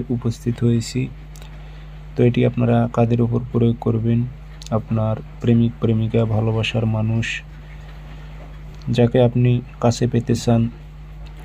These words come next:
তার উপর আপনারা এটি প্রয়োগ করতে পারবেন। ইনশাল্লাহ সাত দিনের মধ্যে সে আপনার প্রতি আকৃষ্ট হয়ে পড়বে, আপনাকে ছাড়া সে এক মুহূর্তের জন্য থাকতে পারবে না। তো ভিডিওটি আপনারা সম্পূর্ণ দেখবেন, নিয়মটি বলে দেব,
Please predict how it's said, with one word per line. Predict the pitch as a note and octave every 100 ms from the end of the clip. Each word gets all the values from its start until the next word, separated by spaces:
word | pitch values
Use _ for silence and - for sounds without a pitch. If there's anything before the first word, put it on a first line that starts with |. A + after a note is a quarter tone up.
| -
তার | - A2+
উপর | A2+ A#2+
আপনারা | A#2 A#2+ A2+ A2+
এটি | A2+ A#2
প্রয়োগ | A#2 A2+ A2+
করতে | - A#2 A#2+
পারবেন। | A#2 A2+ A#2+ A#2+ B2+
ইনশাল্লাহ | A#2 A2+ A#2 A2+ A2+ A2+ -
সাত | - A#2 A2+
দিনের | A#2 A2+ A2+
মধ্যে | A2+ A2 A2+
সে | - A#2
আপনার | A2+ - A2+
প্রতি | A2 A2+ - A2+ A#2
আকৃষ্ট | A#2 - A#2+ A2+ -
হয়ে | A2+ A2 A2
পড়বে, | A2+ A2+ A#2 A#2+ A#2+ - -
আপনাকে | A2 - A2 A2
ছাড়া | G#2+ A2 A2 A2
সে | - A#2 A#2 - - - - - -
এক | A#2+
মুহূর্তের | A#2+ A2+ A#2 A#2+ A#2+
জন্য | A#2 A2 A2
থাকতে | A#2 A2 A#2
পারবে | A2+ G#2+ G#2
না। | G2+ G2+ - - - - - - - -
তো | -
ভিডিওটি | A2+ A2+ A#2 A#2 A#2+
আপনারা | A2+ A2+ A2+ A2
সম্পূর্ণ | - A2+ A2+ A#2 A2+ A2
দেখবেন, | A2+ G#2+ A2 A#2
নিয়মটি | A#2 A2+ A2 A2
বলে | G#2+ A2 G#2+
দেব, | G#2 G#2+